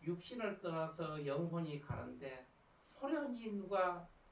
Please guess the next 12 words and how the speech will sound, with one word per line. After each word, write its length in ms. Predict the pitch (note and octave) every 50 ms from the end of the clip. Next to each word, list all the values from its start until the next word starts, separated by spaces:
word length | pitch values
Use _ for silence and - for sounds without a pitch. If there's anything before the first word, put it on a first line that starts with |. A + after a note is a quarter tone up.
| - - - - -
내가 260 | C3 C#3 C#3+ D#3 D#3
사랑하던 720 | D3+ - D#3 D3+ D3+ D3+ D3+ D#3 D#3+ E3 E3 D#3+ E3 D#3+
남편, 680 | D#3 D#3 D#3+ D#3 - - E3 E3 E3 E3+ E3 E3 E3+ - - - - - - -
사랑하는 640 | - - G3 G3 G#3+ A3 G#3+ F#3 G#3+ G#3+ G3+ E3+
자식이 800 | - E3+ E3+ E3+ F3 G3 F3+ F3 - - F3+ F3 F3 F3+ - - - - - -
나 200 | F#3 F#3+ F#3 -
몰라주고 880 | - F3 F3 F3+ F#3 F3+ F#3 F3 E3+ - D#3+ - - D#3 D#3 D#3+ E3 - - - - - - - - -
손을 360 | - - G3+ G3 F#3+ F3+ D#3+
놓으니까 760 | D3+ D3+ D3+ D3 C3+ C3 C3 B2 - C3 A#2+ A2 A2 - - - -
얼마나 580 | A#2 C3 D#3+ F#3 G3+ G#3+ A#3 A#3 G3+ G3 F3+ E3+
섭섭했고 1300 | E3+ - - D#3+ - - - E3 C#3+ C#3 - - D3 - - - - - - C3 C3+ C3+ C3 C3 C3 C3 - - - - - - - - -
두려웠고 1080 | - C#3 C#3 C3+ C3+ C3+ C3 C3 C3+ B2+ B2+ - - - - C3 C3 C3 B2+ C3 C3+